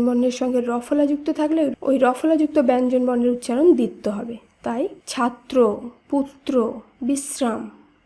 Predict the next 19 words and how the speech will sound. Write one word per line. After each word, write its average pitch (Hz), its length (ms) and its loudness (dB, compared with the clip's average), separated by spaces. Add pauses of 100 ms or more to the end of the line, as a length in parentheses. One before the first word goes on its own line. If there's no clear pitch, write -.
বিদ্রোহ, 254 680 0 (540)
রাত্রি, 247 520 -2 (280)
সমুদ্র 262 520 0 (400)
এইভাবে 240 380 0 (420)
রফলাযুক্ত 262 540 0 (120)
ব্যঞ্জন 247 360 2
বর্ণের 277 320 0
উচ্চারণ 240 340 -4 (100)
দ্বিত্ব 233 240 -4 (140)
হিসেবে 247 260 -6 (240)
উচ্চারণ 214 420 -4
করতে - 240 -12
হবে। 214 220 -16 (380)
তো - 80 -6 (240)
এই 294 140 4
ছিল 247 260 -6 (460)
বাংলা 240 300 0
উচ্চারণের 240 600 -4
খুবই 240 280 -4